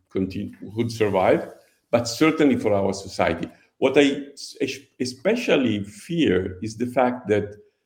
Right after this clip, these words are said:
if the drought becomes very bad, let's say in Africa, I'm thinking of the European case, but the same thing happens in Asia and in America,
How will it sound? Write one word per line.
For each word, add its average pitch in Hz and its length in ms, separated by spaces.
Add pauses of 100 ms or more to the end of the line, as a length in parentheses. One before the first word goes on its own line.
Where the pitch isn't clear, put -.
(360)
if 156 280
the 143 100
drought 127 340
becomes 107 760
very 110 500 (220)
bad, 95 580
let's 101 240
say 95 180
in 92 120
Africa, 123 420
I'm 98 260
thinking 98 320
of 87 160
the 95 60
European 98 640
case, 107 340
but - 320
the 87 80
same 87 320
thing 90 340 (720)
happens 87 540 (340)
in 90 100
Asia 104 560
and 80 140
in 78 80
America, 120 560